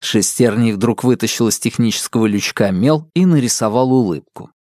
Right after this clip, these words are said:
Затем он вдруг задумался и обернулся к хозяйке. «Ника, вы позволите мне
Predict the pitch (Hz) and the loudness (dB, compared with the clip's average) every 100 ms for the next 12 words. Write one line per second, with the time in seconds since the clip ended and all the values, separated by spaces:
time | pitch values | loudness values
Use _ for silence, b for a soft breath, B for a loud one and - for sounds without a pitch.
0 | _ _ _ _ _ 78 87 - 175 196 | _ _ _ _ _ -4 -2 2 4 4
1 | 165 175 175 180 180 123 131 135 - 127 | 2 0 2 2 2 2 2 2 0 0
2 | 117 107 107 143 156 151 - 139 127 87 | 0 0 0 0 0 -4 -2 0 0 -2
3 | - - 69 _ _ _ _ _ - 87 | -6 -12 -14 _ _ _ _ _ -4 -2
4 | 120 117 - - - - _ _ _ _ | 0 -2 -6 -8 -8 -12 _ _ _ _
5 | - 73 69 92 92 80 73 _ - 90 | -10 -8 -4 -2 -2 -4 -8 _ -6 -4
6 | 80 - - 104 127 131 - 123 113 101 | -4 -10 -4 -2 0 0 0 0 2 0
7 | 113 | -2